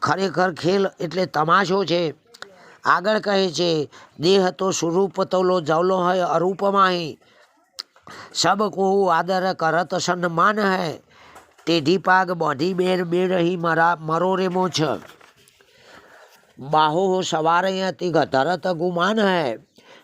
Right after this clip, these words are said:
દેશ દેશ હી કે લોક આય કે હજુર હોય,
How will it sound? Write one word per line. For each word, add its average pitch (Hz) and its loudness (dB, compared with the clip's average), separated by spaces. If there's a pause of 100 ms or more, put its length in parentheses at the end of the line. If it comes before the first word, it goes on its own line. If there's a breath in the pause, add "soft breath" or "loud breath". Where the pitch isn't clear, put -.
(120)
દેશ 170 2
દેશ 180 0
હી 160 0
કે 185 -2
લોક 180 0
આય 170 0
કે 180 -2
હજુર 165 0
હોય, 180 0